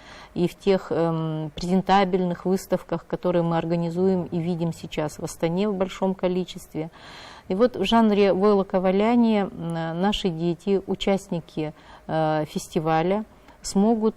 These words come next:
э, поприсутствовать и участвовать в мастер-классе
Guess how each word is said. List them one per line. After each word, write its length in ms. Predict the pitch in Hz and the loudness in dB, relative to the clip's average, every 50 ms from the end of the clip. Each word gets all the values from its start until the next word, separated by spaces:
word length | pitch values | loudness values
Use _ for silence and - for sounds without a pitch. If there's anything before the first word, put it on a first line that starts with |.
| - - | -4 -4
э, 920 | - 170 170 170 170 170 170 165 165 165 165 160 160 160 160 165 160 156 - | 0 2 4 4 4 4 4 2 2 2 0 0 0 0 0 0 -2 -2 -2
поприсутствовать 920 | - 196 - - 208 185 - - 185 180 185 - - - - 190 196 196 185 - | -2 -2 0 0 0 -2 -2 -2 -4 -4 -4 -6 -10 -8 -4 -2 -2 -2 -2 -2
и 120 | 180 185 | -2 -2
участвовать 760 | 175 165 - - 175 170 170 - - - 196 196 196 190 - | -2 -2 -2 -2 -2 -2 -2 -4 -6 -4 -4 -2 -2 -4 -4
в 40 | - | -2
мастер-классе 1000 | 175 180 185 180 - - 175 170 - - 175 180 190 190 - - - 175 165 | -2 0 -2 -2 -4 -6 -8 -8 -6 -2 -2 0 -2 -2 -4 -4 -4 -2 -2